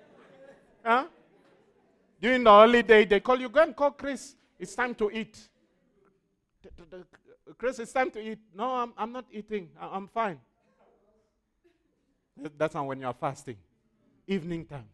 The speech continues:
Morning time. "Hey, open this door, open this door. Are you okay? What's wrong? Why are you fasting? Is, there's food here. We are okay as a family." But you are fasting because you are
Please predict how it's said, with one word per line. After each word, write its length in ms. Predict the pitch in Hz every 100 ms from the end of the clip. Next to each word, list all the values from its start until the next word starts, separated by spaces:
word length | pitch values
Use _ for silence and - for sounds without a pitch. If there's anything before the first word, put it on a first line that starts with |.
| _ _ _ _ _ _ -
Morning 420 | 175 196 180 180
time. 240 | - 143 - _ _ _ _ _
"Hey, 160 | 254 -
open 300 | 339 349 349
this 160 | 311 220
door, 200 | 240 262
open 260 | 294 302
this 140 | 262 175
door. 220 | 170 131 _ _ _ _ _ _ -
Are 80 | 233
you 100 | 262
okay? 220 | 262 294
What's 260 | 247 359 -
wrong? 280 | 180 160 123 _ _ _ _ _ _ _ _ _ _ _
Why 180 | - 302
are 80 | 277
you 120 | 196
fasting? 520 | - 220 180 - 170 151
Is, 200 | 180 -
there's 320 | 180 254 -
food 320 | - 392 302
here. 280 | 208 233 185
We 200 | 180 330
are 240 | 403 359
okay 320 | 440 - 480 381
as 140 | 202
a 80 | 202
family." 460 | 202 233 220 165 113 _ _ _ _ _ _ _ _ _ _ _
But 160 | 214 -
you 120 | 233
are 100 | 220 _
fasting 380 | 285 254 - 247
because 380 | 165 - 214 156
you 100 |
are 100 | 180